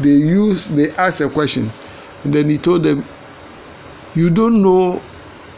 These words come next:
the scriptures, nor the power of what?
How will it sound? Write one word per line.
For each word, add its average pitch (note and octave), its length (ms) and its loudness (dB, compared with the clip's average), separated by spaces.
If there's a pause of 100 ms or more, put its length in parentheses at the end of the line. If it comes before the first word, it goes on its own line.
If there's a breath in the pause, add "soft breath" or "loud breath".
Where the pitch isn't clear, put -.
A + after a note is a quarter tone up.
(1500)
the D#3+ 220 0
scriptures, - 880 -6 (500)
nor D#3 240 0
the C#3+ 140 0
power D3+ 460 0
of B2 180 -6
what? A#2+ 320 -4